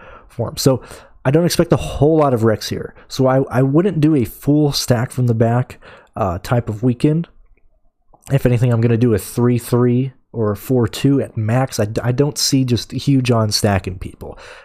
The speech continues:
That's just how I would approach this. Now, if you wanna argue and say, "Hey, I think this is gonna be a wreck fest," you know, stack guys from the back, I don't imagine that's gonna be that high owned just 'cause that hasn't been optimal this year. And, uh,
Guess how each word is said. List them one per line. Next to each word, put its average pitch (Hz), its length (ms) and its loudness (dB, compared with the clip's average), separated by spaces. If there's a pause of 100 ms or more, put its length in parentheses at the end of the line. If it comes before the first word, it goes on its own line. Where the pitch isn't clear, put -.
That's 139 140 2
just 143 120 2
how 123 120 4
I 120 60 4
would 107 120 2
approach 123 360 0
this. 123 220 0 (340)
Now, 120 120 2
if 107 100 -2
you 143 100 4
wanna 127 140 2
argue 123 420 2
and 117 140 2
say, 117 180 4
"Hey, 131 220 4
I 117 60 2
think 123 160 -4
this 117 100 2
is 113 60 -2
gonna 123 120 2
be 117 100 4
a 110 40 4
wreck 117 200 2
fest," 95 280 -2
you 113 80 -2
know, 98 120 -4
stack 131 360 -4
guys 127 220 2
from 117 80 -2
the 120 80 2
back, 120 380 0
I 113 100 -2
don't 127 240 0
imagine 120 400 0
that's 113 160 0
gonna 113 160 0
be 110 140 0
that 110 280 0
high 117 300 -2
owned 117 320 0
just - 160 -6
'cause 113 120 0
that 123 120 0
hasn't 143 260 0
been 120 120 2
optimal 120 420 -2
this - 200 -8
year. 139 280 0 (580)
And, 113 380 0
uh, 104 280 0